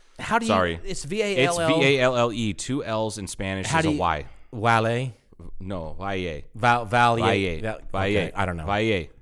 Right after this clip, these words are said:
Speaker 2: Valle
Speaker 1: I
Speaker 2: Vista.
Speaker 1: It's like, uh, it's like, um,
Speaker 2: Aeropuerto a Valle.
Speaker 1: Yeah, what's the, uh, the, there's also another airport down south of Phoenix that's, uh, I'll remember that in a
Speaker 2: Casa
Speaker 1: second.
Speaker 2: Grande.
Speaker 1: No, yeah, hun-, yes.
Speaker 2: Oro
Speaker 1: This is
Speaker 2: Valley.
Speaker 1: Yeah, forget it.
Speaker 2: South of Tucson?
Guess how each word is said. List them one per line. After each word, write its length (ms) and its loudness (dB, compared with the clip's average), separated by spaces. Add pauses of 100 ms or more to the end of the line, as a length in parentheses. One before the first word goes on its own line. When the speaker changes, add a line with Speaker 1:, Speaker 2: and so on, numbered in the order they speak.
(120)
Speaker 2:
Valle 140 -4
Speaker 1:
I 180 2
Speaker 2:
Vista. 420 -4 (120)
Speaker 1:
It's 180 -8
like, 260 0
uh, 360 0
it's 160 -10
like, 240 -8
um, 800 -4
Speaker 2:
Aeropuerto 760 0
a 360 2 (540)
Valle. 440 -2 (320)
Speaker 1:
Yeah, 160 -10
what's 220 -8
the, 180 -6
uh, 200 -8
the, 100 -14 (100)
there's 240 -10
also 260 -12
another 160 -10
airport 320 -12
down 200 -12
south 300 -14
of 120 -14
Phoenix 320 -16
that's, 240 -16
uh, 420 -10
I'll 100 -10
remember 240 -8
that 60 -2
in 40 2
a 40 4
Speaker 2:
Casa 220 -2
Speaker 1:
second. 300 -2
Speaker 2:
Grande. 380 -6
Speaker 1:
No, 360 -6
yeah, 240 -8
hun-, 300 -12
yes. 520 -8
Speaker 2:
Oro 200 -2
Speaker 1:
This 20 -2
is 60 -4
Speaker 2:
Valley. 440 -4
Speaker 1:
Yeah, 220 -10
forget 260 -12
it. 80 -14
Speaker 2:
South 240 0
of 80 -8
Tucson? 460 -4